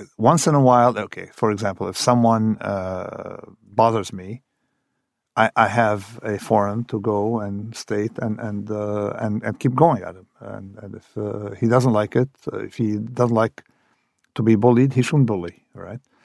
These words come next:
So, but it happens to me, I do it as a form of entertainment more than necessity. Y-,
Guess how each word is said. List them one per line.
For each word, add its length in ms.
So, 160
but 180
it 100
happens 320
to 80
me, 260
I 100
do 140
it 120
as 100
a 40
form 240
of 60
entertainment 640
more 120
than 160
necessity. 540
Y-, 60